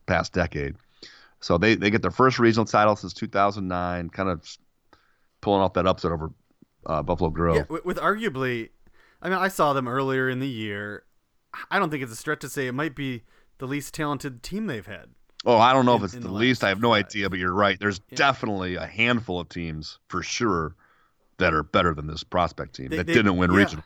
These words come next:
Speaker 2: exactly. They, they play hard, though. You know, you can always count on that with John Camardella's teams.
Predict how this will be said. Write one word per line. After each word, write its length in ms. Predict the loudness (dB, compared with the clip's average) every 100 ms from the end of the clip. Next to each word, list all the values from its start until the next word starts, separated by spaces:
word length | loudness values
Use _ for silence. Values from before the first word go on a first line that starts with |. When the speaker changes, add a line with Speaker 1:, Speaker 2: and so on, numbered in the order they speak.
| -16
Speaker 2:
exactly. 600 | -12 -2 0 0 -6 -16 -20 -14
They, 140 | -4 2
they 120 | 2
play 220 | 4 2
hard, 420 | 2 2 4 4
though. 160 | -4 -8
You 100 | -4
know, 180 | -2 -2
you 100 | -4
can 100 | -8
always 360 | 0 2 2 2
count 240 | 0 2
on 60 | 0
that 200 | -4 -6
with 240 | -14 -6
John 220 | -4 -4
Camardella's 560 | -6 -6 -2 0 -2 -4
teams. 400 | -4 -2 -4